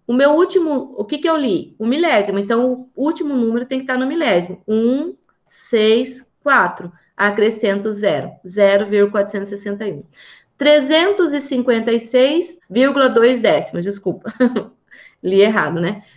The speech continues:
Trezentos e cinquenta e seis inteiros e dois décimos. Oitenta inteiros e sessenta e quatro centésimos. Oitenta inteiros, sessenta e quatro centésimos. Seis inteiros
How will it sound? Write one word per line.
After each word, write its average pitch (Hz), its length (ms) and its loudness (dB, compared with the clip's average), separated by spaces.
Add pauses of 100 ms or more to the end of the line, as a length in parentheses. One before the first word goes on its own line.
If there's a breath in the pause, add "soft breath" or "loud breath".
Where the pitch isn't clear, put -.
(100)
Trezentos 208 380 2
e 233 80 -2
cinquenta 196 260 0
e 202 40 2
seis 185 260 0
inteiros 247 600 2
e 254 60 -2
dois 226 300 0
décimos. - 480 -6 (560 soft breath)
Oitenta 294 680 2
inteiros 262 520 0
e 233 60 -10
sessenta 269 440 -4
e 262 100 -4
quatro 240 280 -4
centésimos. 214 840 -4 (220)
Oitenta 196 800 0 (120)
inteiros, 233 680 -4 (140)
sessenta 220 760 -4
e 208 140 -4
quatro 220 500 -4 (140)
centésimos. - 920 -12 (840 soft breath)
Seis 277 480 2
inteiros 262 760 0